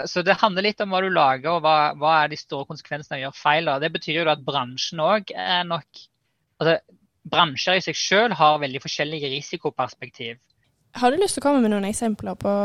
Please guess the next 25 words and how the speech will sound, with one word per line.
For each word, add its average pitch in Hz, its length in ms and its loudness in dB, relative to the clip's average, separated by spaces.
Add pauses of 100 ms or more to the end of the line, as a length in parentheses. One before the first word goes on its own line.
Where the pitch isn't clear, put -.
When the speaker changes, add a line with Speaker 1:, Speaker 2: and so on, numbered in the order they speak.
(960)
Speaker 2:
hva 226 160 0 (420)
det 214 140 0
er 214 60 -2
vanlig 220 500 0
at 202 100 -8
dere 202 240 -6
finner, 190 400 -4
og - 80 -10
hva 220 80 -2
s-, - 140 -10 (380)
på 214 80 -2
en 233 100 4
måte 220 180 -4
sårbarhet 196 920 -2
som 196 500 -4
havner 202 400 -4
høyt 202 480 -10
på 208 80 -8
den, 190 220 -4 (880)
den 202 160 -2
listen - 460 -4
deres? - 260 -6 (160)
Speaker 1:
Ehm, 185 600 6 (1080)
vår 247 380 10
avdeling, 190 460 6